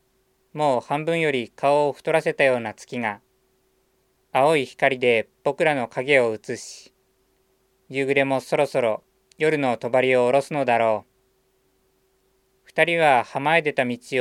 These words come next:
をとぼとぼ引き返した。それから、昼間のおばちゃんの家を探そうとしたけれど、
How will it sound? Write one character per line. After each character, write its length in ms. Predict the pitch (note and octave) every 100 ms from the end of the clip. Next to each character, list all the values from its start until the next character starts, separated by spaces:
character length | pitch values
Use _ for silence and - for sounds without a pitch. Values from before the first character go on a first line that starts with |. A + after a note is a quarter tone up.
| A#2+
を 60 |
と 180 | A#2 C#3+
ぼ 140 | D3+ D#3
と 100 | B2
ぼ 100 | A2
引 40 |
き 220 | - -
返 240 | - B2+ A#2
し 100 | -
た。 300 | A#2 G#2 - _ _ _ _ _ _ _ _ _ _ _ _ _ _ _ _
そ 160 | -
れ 100 | C3+
か 140 | - C3
ら、 260 | C3 B2+ _ _ _ _ _ _
昼 240 | - C#3+
間 100 | C#3+
の 260 | C#3+ C#3 C#3
お 40 |
ば 120 | C#3
ち 100 | C#3+
ゃ 40 | D#3
ん 80 | D#3
の 100 | D#3+
家 220 | D#3+ D3+
を 140 | B2
探 280 | - C3 C#3
そ 140 | E3+
う 60 | D#3
と 100 | C#3+
し 60 | -
た 120 | C#3
け 120 | C#3
れ 80 | A#2
ど、 240 | A2 G#2